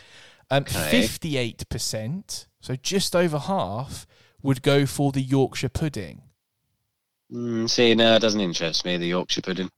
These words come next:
Speaker 1: I think that's mental. Yorkshire puddings are like the, the,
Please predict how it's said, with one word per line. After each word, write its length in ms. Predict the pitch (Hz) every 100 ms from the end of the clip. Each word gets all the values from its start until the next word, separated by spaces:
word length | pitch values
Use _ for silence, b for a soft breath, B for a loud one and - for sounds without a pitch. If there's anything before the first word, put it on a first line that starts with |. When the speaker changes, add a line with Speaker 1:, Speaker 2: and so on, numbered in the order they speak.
| -
Speaker 1:
I 200 | 117 123
think 240 | 120 127 101
that's 180 | 104 -
mental. 580 | 123 120 - 90 95 - B
Yorkshire 380 | 143 170 151 156
puddings 460 | 151 160 135 117 117
are 60 |
like 320 | 117 117 -
the, 260 | 110 110 104
the, 440 | 110 113 110 107